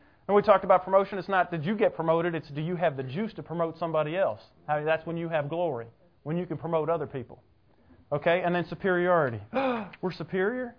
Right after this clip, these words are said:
Yeah, God will make you superior. If you have the life of God on the inside of you and somebody doesn't, <laughs> I mean, you know, it, it's automatic. You're superior. That's why he says you're a new species of being, you're a new creature.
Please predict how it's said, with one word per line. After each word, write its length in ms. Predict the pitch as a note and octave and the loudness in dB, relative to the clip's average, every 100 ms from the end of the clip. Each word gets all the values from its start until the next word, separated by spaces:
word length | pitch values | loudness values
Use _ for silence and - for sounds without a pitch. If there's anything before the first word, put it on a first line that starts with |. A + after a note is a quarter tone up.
| - | -2
Yeah, 200 | D#3+ G#3 | 2 2
God 240 | E3+ G3+ | 2 2
will 60 | G3 | 2
make 180 | F#3+ F#3 | -4 -8
you 40 | |
superior. 300 | - A3+ G#3 | -12 -2 -2
If 120 | D3+ | -2
you 80 | B3+ | -4
have 140 | C4+ G3+ | -2 0
the 80 | |
life 200 | F#3+ G3 | 4 4
of 80 | F#3 | 4
God 160 | G3 G3 | 2 2
on 100 | F3 | 0
the 60 | |
inside 380 | F3 F3 F#3+ E3+ | -4 -2 2 2
of 60 | F#3 | 0
you 60 | |
and 100 | E3+ | -6
somebody 280 | - E3+ D3+ | -6 -6 -4
doesn't, 380 | C3 D3 F#3+ A#3 - | 0 0 0 -8 -6
<laughs> 60 | C#4 | -2
I 60 | |
mean, 80 | C4 | 4
you 60 | F#4 | 6
know, 120 | A#3 | 6
it, 340 | A3+ A3+ G#3+ - G#3 | 4 -2 -8 -12 -10
it's 160 | G3+ | -2
automatic. 460 | G#3+ G3+ G3+ A#3 D3+ | 4 4 4 0 -2
You're 100 | D#3 | -6
superior. 240 | E3+ G3 | -6 -4
That's 80 | F3+ | 0
why 140 | F#3 E3+ | 0 -2
he 80 | |
says 180 | D#3+ E3 | -4 -6
you're 160 | E3 E3+ | -4 -4
a 40 | |
new 140 | F3 G3 | -2 -4
species 420 | - G#3+ G#3+ G#3 | -6 -6 -4 -6
of 100 | F#3+ | -2
being, 220 | A3+ B3 | -2 -2
you're 120 | F#3+ | -2
a 60 | E3+ | 0
new 120 | F3+ | -2
creature. 520 | F#3 G3+ G3 C4 C4+ | 0 -2 -2 -6 -6